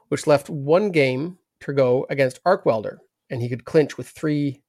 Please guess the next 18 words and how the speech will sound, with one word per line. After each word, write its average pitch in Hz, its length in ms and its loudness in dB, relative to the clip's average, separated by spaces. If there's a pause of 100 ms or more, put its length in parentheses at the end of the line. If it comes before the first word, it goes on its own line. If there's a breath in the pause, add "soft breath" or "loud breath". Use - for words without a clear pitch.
(160)
points 135 260 -6
or 123 60 -6
better. 113 300 -8 (760 soft breath)
In 156 100 -2
that 165 180 2
game, 147 240 0
he 147 140 -6
won, 147 500 -2 (100)
Angry 147 260 -4
Ewok 135 240 -2
won, 123 300 -8 (100)
by 143 300 -4
fifty-seven 170 640 -4
M 156 160 -2
O 139 60 0
V 139 160 -2
with 214 180 -6
six - 320 -12